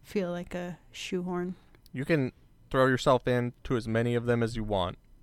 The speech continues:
Speaker 2: I think that's, it's a good sign for the
Speaker 1: Thanks.
Speaker 2: podcast that we're interested in engaging with the other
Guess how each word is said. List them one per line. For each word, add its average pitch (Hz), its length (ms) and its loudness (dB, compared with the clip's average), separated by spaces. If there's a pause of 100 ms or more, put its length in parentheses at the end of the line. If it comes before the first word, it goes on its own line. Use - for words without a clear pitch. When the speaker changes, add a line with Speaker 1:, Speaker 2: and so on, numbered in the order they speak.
(140)
Speaker 2:
I 113 60 6
think 131 160 6
that's, 120 280 6
it's 127 160 -2
a 110 60 0
good 135 280 4
sign 131 340 6
for 139 100 0
the 120 80 4
Speaker 1:
Thanks. 120 420 6
Speaker 2:
podcast - 460 4 (800)
that 107 160 8
we're 101 300 2
interested 123 680 2
in 104 220 -2
engaging 127 640 4
with 117 180 0
the 113 140 -2
other 98 360 2